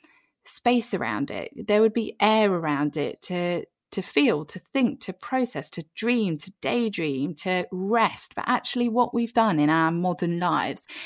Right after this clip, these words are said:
is we've got a bag of sand and we've just poured it into this jar,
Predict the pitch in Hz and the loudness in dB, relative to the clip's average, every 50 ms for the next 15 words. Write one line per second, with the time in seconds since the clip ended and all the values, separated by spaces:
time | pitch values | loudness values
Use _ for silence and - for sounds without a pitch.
0 | - - - 190 - - 208 202 - - - 190 - - 254 269 269 254 240 226 | -16 -6 -6 -4 0 0 0 0 0 0 0 0 6 6 8 8 8 4 0 -2
1 | - - 214 185 151 151 139 139 151 - 170 - - _ - - - 233 233 233 | 2 4 4 4 4 2 0 -4 -4 -4 -8 -10 -10 _ -18 -4 2 4 6 6
2 | 233 233 226 208 - - 190 185 - - - 165 - - - - 196 175 156 95 | 8 8 8 6 4 2 0 -2 -2 -2 -6 -6 -6 -6 -2 2 2 4 4 2
3 | - - - | 0 -2 -4